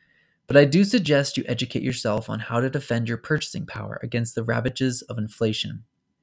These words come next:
Gone are the days where life savings are safe in bonds or simple savings accounts. Like Stein's,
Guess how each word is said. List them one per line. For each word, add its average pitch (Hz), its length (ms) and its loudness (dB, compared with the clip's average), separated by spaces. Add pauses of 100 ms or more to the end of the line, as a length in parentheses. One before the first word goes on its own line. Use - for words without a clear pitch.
(500)
Gone 135 260 4
are 170 100 6
the 147 80 2
days 113 520 0
where 110 240 -6 (320)
life 123 300 4
savings 117 560 2
are 107 140 -4
safe 127 440 2
in 107 120 -4
bonds 110 800 0
or 117 320 0
simple 123 440 -2
savings 117 420 2
accounts. - 580 -8 (840)
Like 123 180 4
Stein's, 117 580 0